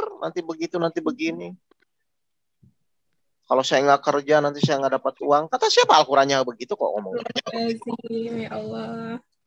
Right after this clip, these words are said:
Speaker 1: Nah, makanya kita harus benar bersikap tuh itu, Bapak Ibu.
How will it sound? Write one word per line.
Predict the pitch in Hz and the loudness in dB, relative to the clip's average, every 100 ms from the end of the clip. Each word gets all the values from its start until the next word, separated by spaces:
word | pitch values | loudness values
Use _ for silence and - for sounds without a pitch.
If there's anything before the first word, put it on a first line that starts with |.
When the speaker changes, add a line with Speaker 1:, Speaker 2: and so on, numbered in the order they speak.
| - - _ _ _ _ _ _ | -18 -18 _ _ _ _ _ _
Speaker 1:
Nah, | 156 - - | 0 0 2
makanya | 185 165 120 147 285 | 4 6 6 6 4
kita | - 208 - 262 | 4 0 4 4
harus | 233 - | 4 0
benar | 185 185 | 2 4
bersikap | 170 156 - - | 4 0 -2 -4
tuh | 185 254 | -6 -8
itu, | - 254 _ 262 240 214 | -10 -12 _ 2 2 4
Bapak | 135 131 117 | 4 4 2
Ibu. | 98 - - | 0 -8 -20